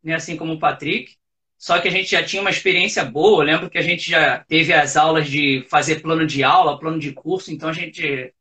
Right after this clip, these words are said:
já trouxe essa experiência toda. E durante a cada ano que foi passando, mais e mais experiências. Muita gente tem tantos anos de carreira e não tem, não fez tantos trabalhos, né, com tanta intensidade quanto a gente fez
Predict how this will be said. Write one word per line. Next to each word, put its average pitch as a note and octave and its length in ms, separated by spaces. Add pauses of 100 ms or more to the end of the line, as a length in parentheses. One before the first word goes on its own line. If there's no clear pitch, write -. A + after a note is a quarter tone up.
(280)
já D#3 240
trouxe G#3 380
essa - 100
experiência E3 680
toda. A3 520
E D#3+ 120
durante A3+ 400
a - 60
cada A3+ 300
ano A3+ 220
que - 60
foi G#3 160
passando, G3+ 800 (240)
mais F3 360
e - 20
mais G#3+ 180
experiências. G3 960 (100)
Muita A3 280
gente A#3 240
tem G3+ 420 (180)
tantos C#4 360
anos A#3 180
de G#3+ 120
carreira G3+ 420
e C4+ 60
não C#4 120
tem, B3+ 360 (340)
não G#3 140
fez A3+ 260
tantos C4 280
trabalhos, A3+ 720
né, F3+ 120
com G3 160
tanta A3 240
intensidade A3+ 720
quanto A3+ 200
a - 20
gente A3+ 220
fez G#3+ 440